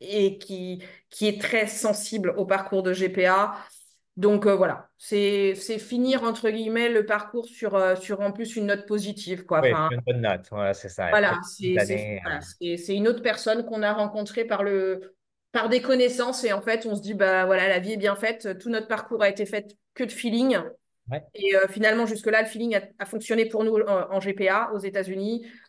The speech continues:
Speaker 1: Donc, euh, bah, on va continuer au feeling en France et il n'y a pas de raison, quoi.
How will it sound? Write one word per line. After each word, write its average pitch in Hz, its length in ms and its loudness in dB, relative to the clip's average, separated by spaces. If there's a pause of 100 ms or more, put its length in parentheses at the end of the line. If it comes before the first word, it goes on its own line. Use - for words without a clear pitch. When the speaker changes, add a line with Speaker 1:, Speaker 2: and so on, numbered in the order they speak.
(180)
Speaker 1:
Donc, 208 300 2
euh, 196 80 4
bah, 185 460 4
on 190 40 -6
va 185 140 -2
continuer 196 360 -6
au 202 60 -2
feeling 202 360 -6
en 185 60 -2
France 214 440 -4
et 170 280 -4
il 180 60 -8
n'y 170 80 -4
a 160 60 -2
pas 165 80 -4
de 175 60 -4
raison, 202 200 -2
quoi. 190 260 -8